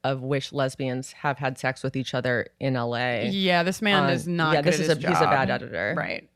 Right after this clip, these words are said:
Speaker 2: And this is
Speaker 1: Although I'll, also if we're, well, we'll get into the ethics of the chart, but, um,
Speaker 2: Yeah.
Speaker 1: <laughs>
Speaker 2: Chart, the chart is like, I feel the same way ethically about the chart that I do about twenty-three and me. I'm like, "I don't think you're allowed to, I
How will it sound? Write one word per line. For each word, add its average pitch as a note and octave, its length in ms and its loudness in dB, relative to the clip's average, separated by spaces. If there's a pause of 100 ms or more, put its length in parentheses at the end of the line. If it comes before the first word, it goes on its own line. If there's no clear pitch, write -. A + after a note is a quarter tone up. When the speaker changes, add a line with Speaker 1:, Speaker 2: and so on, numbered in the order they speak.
(160)
Speaker 2:
And C#4 140 6
this E4+ 160 2
is D4 420 0
Speaker 1:
Although G3 260 6
I'll, E3+ 240 4
also E3+ 240 2
if D3 160 2
we're, D3+ 360 0
well, A#2+ 260 -6 (680)
we'll E3 140 4
get D#3 140 2
into C3+ 240 0
the - 120 -6
ethics - 340 -4
of A#2 120 -6
the - 60 -14
chart, B2 420 0 (300)
but, D#3+ 320 4 (120)
um, C#3+ 240 2
Speaker 2:
Yeah. C#4 500 6
Speaker 1:
<laughs> C#5 40 2 (440)
Speaker 2:
Chart, E4 360 6
the D#4+ 100 2
chart D4 220 6
is F#4 80 4
like, F#4+ 300 2 (160)
I A#3+ 160 6
feel B3+ 180 2
the C#4+ 80 0
same C#4 240 2
way G#3+ 140 6
ethically G3 420 2
about F#3 240 2
the E3+ 60 -8
chart E3+ 320 -2
that F3+ 80 -2
I F3+ 80 -2
do D#3+ 120 -6
about E3 220 -4
twenty-three D#3 460 -8
and - 100 -10
me. - 260 -6
I'm A4 120 8
like, A4 120 10
"I G#4+ 200 8
don't A#4+ 240 4
think G4+ 260 4
you're D4 140 6
allowed C#4 340 6
to, B3 420 4
I D4+ 100 2